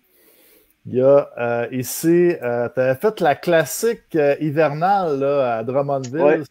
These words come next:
Speaker 1: Ça, dans l'uniforme des Tigres. Euh,
Speaker 2: Ouais,
Speaker 1: on
Speaker 2: ça.
Speaker 1: peut voir la, la tuque, là, à la <laughs> José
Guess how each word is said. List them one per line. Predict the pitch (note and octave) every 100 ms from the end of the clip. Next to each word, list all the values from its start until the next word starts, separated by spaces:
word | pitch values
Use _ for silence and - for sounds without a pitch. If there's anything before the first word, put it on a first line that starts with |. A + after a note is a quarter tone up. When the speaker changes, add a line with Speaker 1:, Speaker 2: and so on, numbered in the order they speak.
| _ _ _ _ _ _
Speaker 1:
Ça, | - C#3
dans | B2+ A#2
l'uniforme | A2+ A2 - C#3 B2+
des | B2 A#2
Tigres. | - E3 F3 D3 _ _ _ _
Euh, |
Speaker 2:
Ouais, | C#3 C#3+ C#3
Speaker 1:
on |
Speaker 2:
ça. | A#2+ C#3
Speaker 1:
peut |
voir | A#2+ C3 D3+
la, | D3+ B2 A#2+
la | A#2+ A#2
tuque, | - F3 F3 -
là, | C3+ C#3
à | A#2+
la | A#2 C3
<laughs> |
José | C3 C#3+ C3